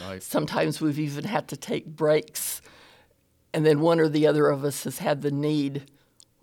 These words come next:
Speaker 2: to start it up again. It be-,
Speaker 1: Right.
Speaker 2: it becomes a need,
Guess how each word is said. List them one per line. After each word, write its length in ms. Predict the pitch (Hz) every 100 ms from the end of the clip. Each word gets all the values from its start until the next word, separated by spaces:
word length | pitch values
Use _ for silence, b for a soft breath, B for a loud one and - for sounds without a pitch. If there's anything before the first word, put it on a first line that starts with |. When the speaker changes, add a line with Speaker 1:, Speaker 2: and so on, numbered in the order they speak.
| - - - - 160 _
Speaker 2:
to 140 | -
start 400 | 165 - 170 151
it 120 | 139 135
up 160 | 202
again. 300 | 147 135 139
It 160 | 175 202
be-, 60 |
Speaker 1:
Right. 200 | 196 104 104
Speaker 2:
it 60 |
becomes 380 | 233 - 311 220
a 40 | 214
need, 600 | 185 190 214 - -